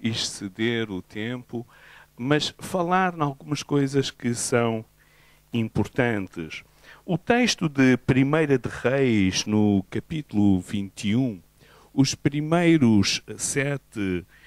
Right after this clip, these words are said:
versículos, conta-nos a história de um homem chamado Nabote. Um rei, Acabe, e a sua mulher,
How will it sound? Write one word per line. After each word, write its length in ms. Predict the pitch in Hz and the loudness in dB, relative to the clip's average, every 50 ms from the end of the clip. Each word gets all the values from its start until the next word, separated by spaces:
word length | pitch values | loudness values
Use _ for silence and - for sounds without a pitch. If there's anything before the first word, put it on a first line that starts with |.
| - - _ _ | -20 -20 _ _
versículos, 1000 | - 110 107 110 107 - - - - 185 180 - - - 110 107 107 113 - - | -12 -8 -4 -4 -4 -4 -4 -6 -4 -4 -4 -4 -2 2 4 6 6 4 2 0
conta-nos 600 | - - 202 214 202 - 220 185 180 156 - 156 | -4 -4 -4 -4 -4 -2 -4 -4 -4 -4 -4 0
a 60 | 147 | 2
história 760 | 143 135 127 - - - - 135 127 131 135 135 139 131 120 | 2 2 2 0 -2 -2 -2 -2 -2 0 -2 -2 -2 -2 -2
de 400 | 117 123 117 117 110 110 107 104 - _ _ - | -2 -4 -4 -4 -2 -2 -2 -4 -6 _ _ -12
um 180 | 120 117 120 117 | -10 -10 -6 -6
homem 500 | 113 127 143 147 151 156 151 151 160 160 _ _ _ _ _ _ _ _ _ _ _ - - - _ _ _ _ _ _ _ - | -4 -4 -4 -6 -6 -8 -8 -8 -10 -12 _ _ _ _ _ _ _ _ _ _ _ -18 -18 -18 _ _ _ _ _ _ _ -6
chamado 640 | - - 113 104 107 110 117 123 120 117 113 113 | -6 -4 -4 -4 -4 -4 -4 -4 -4 -2 -2 -2
Nabote. 840 | 110 107 104 107 110 123 131 131 120 104 - - - - - - - - - - _ _ _ _ _ _ _ _ _ _ _ _ _ _ _ _ _ _ _ _ _ _ _ _ _ _ _ _ _ _ _ _ _ _ - _ _ _ _ - | -2 -4 -6 -4 0 2 2 2 2 0 -4 -12 -18 -18 -18 -18 -20 -20 -20 -20 _ _ _ _ _ _ _ _ _ _ _ _ _ _ _ _ _ _ _ _ _ _ _ _ _ _ _ _ _ _ _ _ _ _ -20 _ _ _ _ -6
Um 140 | 107 110 110 | -2 -2 0
rei, 520 | - 117 117 127 139 147 147 147 160 - - - _ - - _ _ _ _ _ | 2 4 4 6 6 6 6 4 4 2 -4 -20 _ -20 -20 _ _ _ _ _
Acabe, 720 | 107 - - - 127 131 139 151 170 170 - - - - - - - _ _ _ _ _ _ _ _ _ _ _ _ _ _ _ _ _ _ _ _ _ _ _ _ _ _ _ _ _ _ - | -20 -18 -12 -8 -6 -4 -2 -2 -4 -4 -6 -8 -10 -10 -10 -14 -20 _ _ _ _ _ _ _ _ _ _ _ _ _ _ _ _ _ _ _ _ _ _ _ _ _ _ _ _ _ _ -8
e 140 | 120 110 104 | -2 -2 -2
a 40 | |
sua 280 | 98 - - 117 107 110 | 0 0 0 2 2 2
mulher, 500 | 107 104 98 107 104 107 113 113 113 | 0 -2 -4 -4 -4 -2 -2 -4 -4